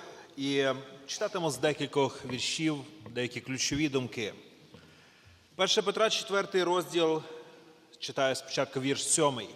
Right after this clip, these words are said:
«Кінець же всьому наблизився. Отже,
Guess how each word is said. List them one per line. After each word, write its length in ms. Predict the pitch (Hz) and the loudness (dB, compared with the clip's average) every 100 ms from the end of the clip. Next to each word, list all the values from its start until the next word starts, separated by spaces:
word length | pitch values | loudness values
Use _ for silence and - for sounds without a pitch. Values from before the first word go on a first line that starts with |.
| - - - - - _ _ - - _ _ _ _ _ _ - _ | -18 -20 -20 -20 -20 _ _ -20 -20 _ _ _ _ _ _ -20 _
«Кінець 440 | - 196 190 208 202 | -4 -2 0 0 2
же 200 | - 202 | 2 2
всьому 440 | 175 - 170 156 | 2 2 2 4
наблизився. 760 | 151 147 135 127 101 95 - 104 - - - _ _ - | 2 0 0 -2 -2 -6 -8 -10 -16 -20 -20 _ _ -4
Отже, 520 | 156 143 151 156 147 | 0 2 4 4 2